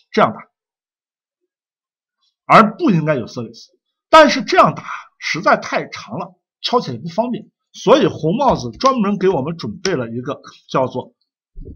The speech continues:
service 的命令。其实这个命令的作用跟它是一模一样的，它就是在这个目录下去搜索有没有叫这个名的服务，有就启动，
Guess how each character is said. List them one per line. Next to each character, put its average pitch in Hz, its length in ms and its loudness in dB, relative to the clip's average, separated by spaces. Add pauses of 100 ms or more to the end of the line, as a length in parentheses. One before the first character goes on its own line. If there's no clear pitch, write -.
(380)
service 220 520 0
的 127 60 -4
命 139 140 -6
令。 220 180 -12 (220)
其 294 280 0
实 226 260 -2
这 254 140 -4
个 151 100 -6
命 170 160 -2
令 170 140 -2
的 123 100 -6
作 156 240 -2
用 117 240 -8
跟 190 160 -10
它 196 220 -6
是 226 160 -6
一 208 80 -2
模 117 120 -8
一 104 60 -12
样 101 120 -16
的， - 60 -20 (280)
它 262 180 2
就 269 260 0
是 - 320 -8
在 127 220 -2
这 196 160 -8
个 185 80 -2
目 175 120 -2
录 170 100 -4
下 165 240 -8 (180)
去 - 160 -4
搜 277 240 -4
索 185 220 -2
有 123 100 -4
没 143 140 -6
有 143 40 -4
叫 160 160 -4
这 147 80 -8
个 135 60 -8
名 117 140 -6
的 135 100 -10
服 - 140 -16
务， - 240 -16
有 170 420 2
就 156 60 -8
启 - 160 -12
动， 117 80 -12